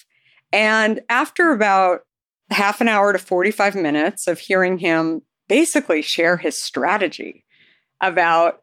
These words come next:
you know, who the next consumer was, that's when we hung up the phone and I thought, "Okay, I have a choice. He's not gonna distribute my product.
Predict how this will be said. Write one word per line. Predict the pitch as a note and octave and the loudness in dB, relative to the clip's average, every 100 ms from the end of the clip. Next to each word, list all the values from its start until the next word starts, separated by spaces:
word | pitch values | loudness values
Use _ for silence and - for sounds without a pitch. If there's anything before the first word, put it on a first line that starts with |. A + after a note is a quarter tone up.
| - | -4
you | G3 | 0
know, | E3 D#3+ | 2 0
who | - A#3 B3 | 0 2 2
the | A3 | 2
next | G#3+ E3 - - - | 0 -2 -4 -10 -6
consumer | F3+ - F3+ F3 E3 D3+ | -6 -4 -4 -2 -2 -2
was, | D3+ G3 A3+ E3 D#3 C3 - - _ _ _ _ | 0 2 2 0 -2 -4 -10 -18 _ _ _ _
that's | B3 C4 | -2 0
when | E4+ | 2
we | D4 A#3 | 2 2
hung | G#3+ G3+ | 0 0
up | G3 F#3+ | 0 -2
the | E3+ | -8
phone | - A#3 B3+ A3+ G3 | -2 0 2 2 2
and | F3 | 0
I | F3 | 0
thought, | F3 F3 E3+ D#3+ - _ - | 0 0 2 0 -4 _ -4
"Okay, | A#3 A3 F3+ | -2 -2 -2
I | F#3+ | 0
have | A3+ | 0
a | F3+ | 0
choice. | - - F3+ - - - - _ _ _ | -2 -2 -2 -2 -8 -16 -16 _ _ _
He's | - G#3+ F#3 | -6 -4 0
not | F#3+ F#3+ C4 | 2 2 2
gonna | C4 | 0
distribute | F#3 D#3 - E3 D3+ D#3 | 0 -6 -4 -4 -2 -2
my | D3 D3 | -2 -4
product. | - D#3 D#3+ D3 E3+ - | -2 0 0 0 -4 -8